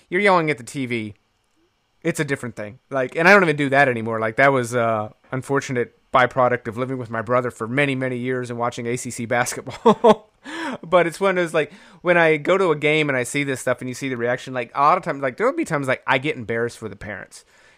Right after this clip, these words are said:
'Cause I'm just like, I look at it, I'm like, you know, these referees, like, none of the referees are being paid. Well, they're being paid. They're not being paid to throw a game because, let's be honest, like, no, no one, no high school program has enough money. If they have enough money to give to a referee to throw a game,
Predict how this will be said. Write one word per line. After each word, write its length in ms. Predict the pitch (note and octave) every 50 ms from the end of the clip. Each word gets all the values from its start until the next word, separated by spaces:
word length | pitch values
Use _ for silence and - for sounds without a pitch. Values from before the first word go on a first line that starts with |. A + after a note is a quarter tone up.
| _
'Cause 140 | - D#3+ C#3+ D#3
I'm 100 | D3+ D3+
just 160 | D3+ D3 -
like, 180 | D3 C#3 C#3
I 100 | D#3 E3
look 200 | E3+ D#3+ D#3 C#3+
at 140 | D3+ D3+ D3
it, 40 | C#3+
I'm 80 | C#3 C#3
like, 280 | C3+ B2+ B2 - _ _ _ _ _ _ _ _ _ _ _ _ _ - - -
you 80 | F3+
know, 120 | E3+ D#3+ D#3
these 200 | D#3 E3 D#3+ C#3+
referees, 420 | D3 C#3+ C#3 - C3+ C3 C3 B2+ A#2+
like, 180 | B2 A#2 - _ - - - - - _ -
none 120 | C#3 D3 D#3
of 40 | D3
the 60 | C#3+
referees 420 | C#3+ C#3 C3 - C3 C3 B2+ A#2+
are 40 | A#2
being 220 | A2+ A#2 A2+ A2+
paid. 420 | A2 G#2 G#2 F#2+ G2 G2 F#2+ F#2+ - _ _ _ _ _ _ _ _ _ _ _ _
Well, 200 | - D3+ C3 A2
they're 180 | G#2+ B2 E3 F3
being 180 | F3 D#3+ A#2+
paid. 360 | - - C3 A2+ G2 - - _ - - -
They're 100 | D#3 F3+
not 160 | F#3 F3+ E3
being 180 | D#3+ D#3+ D3+ C#3
paid 220 | - D3+ D3 C3+
to 60 | A#2+ A#2
throw 240 | - C3+ C3 A#2+
a 40 | A2+
game 320 | G#2+ B2 B2+ A#2+ A2 A2 A2
because, 280 | A2+ - - B2 A#2+ B2+
let's 180 | D3 D3 -
be 140 | - C3 B2+
honest, 240 | B2+ A#2+ A#2+ A#2 -
like, 140 | B2+ B2 C3+
no, 220 | D#3+ F3+ F#3 F3+ -
no 220 | D#3 D3+ E3 E3+ F3+
one, 380 | F3+ F3+ E3+ D#3+ D#3 C3+ - -
no 220 | D3+ D#3+ E3+ D#3+
high 160 | C#3+ D#3 D#3
school 220 | D3+ - - D3+ C#3
program 360 | - D3 C#3+ C#3 C#3+ C#3 C3+
has 160 | C3+ C#3 B2
enough 240 | B2+ C3 C3 - -
money. 420 | B2 B2+ C3 C#3 D3+ D3+ D3+ D3 _ - _ _ -
If 100 | D#3 -
they 100 | F#3 F3
have 160 | G#3 A#3+ B3
enough 260 | B3 A#3+ A3+ - -
money 380 | D#3+ D3+ D3+ D#3+ E3+ F3 F3 - _ _ _ _ _
to 80 | - C#3
give 180 | C#3+ D#3 D#3 D3
to 80 | D#3 D3
a 40 | C3
referee 380 | C#3 C#3 - - C3 C3+ C3+
to 80 | C3 C3
throw 220 | - C3 C3 C3 B2+
a 40 |
game, 360 | A2+ A#2+ A#2+ A#2+ B2 C3 B2+